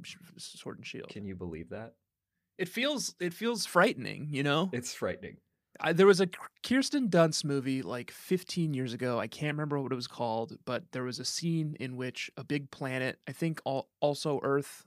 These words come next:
Speaker 1: was crashing
Speaker 2: Melancholia?
Speaker 1: down into Earth.
Speaker 2: Yeah,
Speaker 1: Yeah.
Speaker 2: yeah.
Speaker 1: That's what it feels like.
Speaker 2: Oh, definitely. We're like, it's like, you know, we're gonna be out there,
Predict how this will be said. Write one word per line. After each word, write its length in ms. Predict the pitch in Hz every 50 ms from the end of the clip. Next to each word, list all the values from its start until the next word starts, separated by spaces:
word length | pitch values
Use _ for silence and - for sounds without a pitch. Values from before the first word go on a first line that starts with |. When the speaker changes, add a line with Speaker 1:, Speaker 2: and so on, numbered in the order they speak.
| -
Speaker 1:
was 320 | - 92 120 120 117 117 -
crashing 400 | - - - 131 135 135 123 123
Speaker 2:
Melancholia? 720 | 123 127 131 135 131 120 120 120 117 110 113 127 123 127 131
Speaker 1:
down 80 | 135
into 100 | - -
Earth. 440 | 120 131 - 117 - - - - -
Speaker 2:
Yeah, 160 | - 113 110 107
Speaker 1:
Yeah. 240 | 98 120 104 90 90 - _ -
Speaker 2:
yeah. 240 | 131 117 101 92 98 - _ _ -
Speaker 1:
That's 240 | 151 165 196 185 190
what 160 | 190 180 156
it 80 | 135
feels 320 | - 156 151 139 113 - -
like. 220 | 76 - - - -
Speaker 2:
Oh, 160 | 151 143 120
definitely. 560 | 98 - 120 95 - - 98 - - 78 73 - - _ -
We're 160 | 143 170 208
like, 300 | 233 247 233 214 - 175 170
it's 260 | 185 180 175 - -
like, 220 | 208 190 180 180 165 151 175
you 160 | 170 165 165
know, 80 | 160
we're 180 | 151 147 156 151
gonna 180 | 151 175 170 165
be 180 | 147 165 156 147
out 240 | 160 208 208 208
there, 240 | - 104 78 71 -